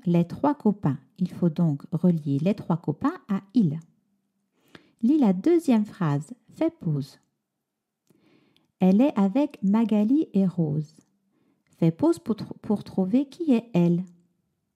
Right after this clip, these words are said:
Il s'agit de Lily. Il faut ren-, relier Lily à elle est avec Magali et Rose. Fais pause pour lire la troisième phrase. Il est avec Hugo et Dong.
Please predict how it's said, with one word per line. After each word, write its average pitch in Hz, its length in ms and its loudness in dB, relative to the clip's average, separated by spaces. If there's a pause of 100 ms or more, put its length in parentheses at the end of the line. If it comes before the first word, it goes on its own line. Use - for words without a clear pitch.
(1000)
Il 185 220 2
s'agit 202 400 2
de 247 320 2
Lily. 220 580 2 (420)
Il 170 140 -2
faut - 160 0
ren-, 160 240 0
relier 170 480 2
Lily 208 540 2 (180)
à 190 240 -2 (160)
elle 170 180 2
est 247 100 2
avec 185 340 -2
Magali 254 500 2
et 208 80 2
Rose. 170 400 -6 (1200)
Fais 190 180 0
pause 320 280 0
pour - 180 -2
lire 180 220 0
la 180 120 0
troisième 247 520 0
phrase. 151 460 -8 (1500)
Il 254 200 6
est 330 160 2
avec 196 480 2
Hugo 269 520 2
et 180 120 4
Dong. 165 400 2